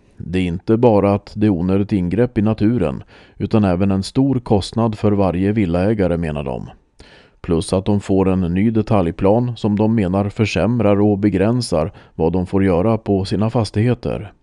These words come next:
Avgiften för att ansluta sig till kommunalt V A när det är utbyggt ligger idag på trehundrasextiosjutusen kronor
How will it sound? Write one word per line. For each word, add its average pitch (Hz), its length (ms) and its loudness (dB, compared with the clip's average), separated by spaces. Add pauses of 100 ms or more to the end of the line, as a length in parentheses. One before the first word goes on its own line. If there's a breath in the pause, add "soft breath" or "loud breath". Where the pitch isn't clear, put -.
(840 loud breath)
Avgiften 82 680 -2
för 117 80 -2
att 110 160 0
ansluta 101 540 0
sig 104 200 0
till 107 200 0
kommunalt 104 560 0
V 87 220 0
A 113 200 0 (180)
när 98 240 0
det 101 80 0
är 107 40 2
utbyggt 107 640 -2
ligger 98 340 0
idag 101 300 2
på 101 160 0
trehundrasextiosjutusen 104 1500 -2
kronor 78 560 -4